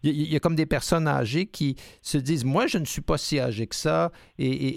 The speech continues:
et, et je méprise les gens qui sont à peine dix ans plus âgés. »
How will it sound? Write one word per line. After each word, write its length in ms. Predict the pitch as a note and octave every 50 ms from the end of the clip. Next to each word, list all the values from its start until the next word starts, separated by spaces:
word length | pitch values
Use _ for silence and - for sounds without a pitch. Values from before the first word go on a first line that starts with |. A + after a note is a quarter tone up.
| C3 C3+
et, 160 | - - C3+
et 40 | B2+
je 100 | G#2 B2
méprise 400 | C3+ C3+ - - - F#3 D#3 C3
les 160 | C3 B2+ A#2+
gens 220 | G2+ - D3+ D#3 D3+ -
qui 140 | - -
sont 260 | A2 - - B2+ B2+ A#2+
à 60 | A#2+
peine 240 | - - C3+ C3 A#2+
dix 240 | G#2+ A2 G#2 A2+
ans 80 | B2 A#2+
plus 260 | G2+ - A#2+ G#2+ G#2
âgés. » 340 | A2 G#2+ G#2 A2 C3+ E3+